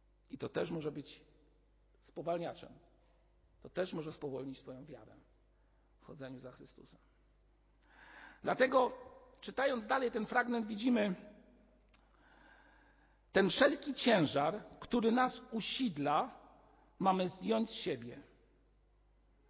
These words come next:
I wytrwale w tym wyścigu, który jest przed nami,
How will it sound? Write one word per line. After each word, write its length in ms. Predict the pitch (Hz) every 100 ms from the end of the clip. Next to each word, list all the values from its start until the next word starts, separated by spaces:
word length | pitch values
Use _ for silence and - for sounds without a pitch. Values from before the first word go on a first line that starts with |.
| _ _ _ _
I 320 | 214 185 165
wytrwale 540 | 170 180 175 - 269 233
w 60 |
tym 200 | - 190
wyścigu, 480 | 175 180 - 277 240
który 220 | 196 190
jest 180 | 180 175
przed 240 | - 170 175
nami, 400 | 196 185 226